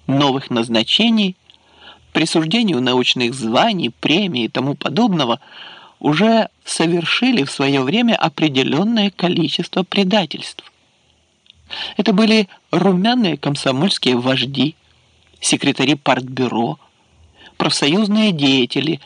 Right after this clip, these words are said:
среднего и высокого калибра. Это была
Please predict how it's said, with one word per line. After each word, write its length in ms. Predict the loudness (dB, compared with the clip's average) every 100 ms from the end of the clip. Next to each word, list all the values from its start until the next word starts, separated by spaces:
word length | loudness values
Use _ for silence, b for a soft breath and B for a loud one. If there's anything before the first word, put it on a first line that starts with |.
| b
среднего 560 | -4 0 0 0 0 0
и 60 |
высокого 520 | 0 -2 -4 -2 -2
калибра. 600 | -2 -2 -2 -2 -4 -4 -6 _ _ _ _ _ _ B B B -2
Это 160 | 0
была 320 | 4 4 4